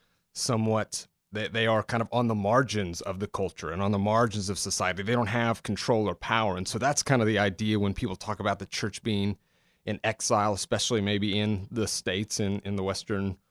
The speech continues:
world, that, that it's kind of on the margins. It doesn't have the control or authority.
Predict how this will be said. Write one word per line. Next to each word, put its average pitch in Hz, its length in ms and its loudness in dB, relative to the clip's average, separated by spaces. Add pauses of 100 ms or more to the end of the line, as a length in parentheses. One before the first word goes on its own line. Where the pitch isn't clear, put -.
(160)
world, 104 300 0
that, 95 220 -4
that 98 180 -8
it's 95 180 -4
kind 123 220 -2
of 107 80 -2
on 104 200 2
the 101 60 2
margins. 92 540 0
It 90 80 -4
doesn't 104 200 0
have 113 360 -2
the 98 80 -8
control 98 560 -2
or 90 80 -2
authority. 104 640 -4